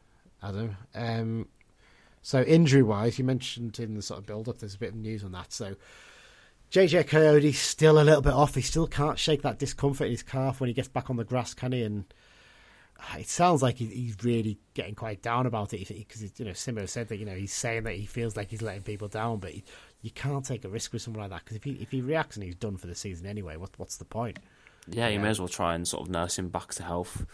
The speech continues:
Speaker 2: as
Speaker 1: Yeah.
Speaker 2: slowly as possible. But yeah, I can, I can only imagine how frustrating that must be.
Speaker 1: Yeah.
Speaker 2: Just for
Speaker 1: Especially
Speaker 2: obviously, you know, it's, it's a, it's, you know, it's their job, it's their, their livelihood,
Speaker 1: Yeah.
Speaker 2: and you're not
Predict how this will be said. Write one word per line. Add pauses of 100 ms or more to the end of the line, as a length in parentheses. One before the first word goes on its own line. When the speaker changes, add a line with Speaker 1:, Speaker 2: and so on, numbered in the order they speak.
(280)
Speaker 2:
as
Speaker 1:
Yeah.
Speaker 2:
slowly
as
possible.
But (680)
yeah, (140)
I
can,
I
can
only
imagine
how
frustrating
that
must
be. (380)
Speaker 1:
Yeah.
Speaker 2:
Just (120)
for (1080)
Speaker 1:
Especially
Speaker 2:
obviously,
you
know,
it's,
it's
a, (280)
it's, (120)
you
know,
it's
their
job,
it's
their,
their
livelihood,
Speaker 1:
Yeah.
Speaker 2:
and
you're
not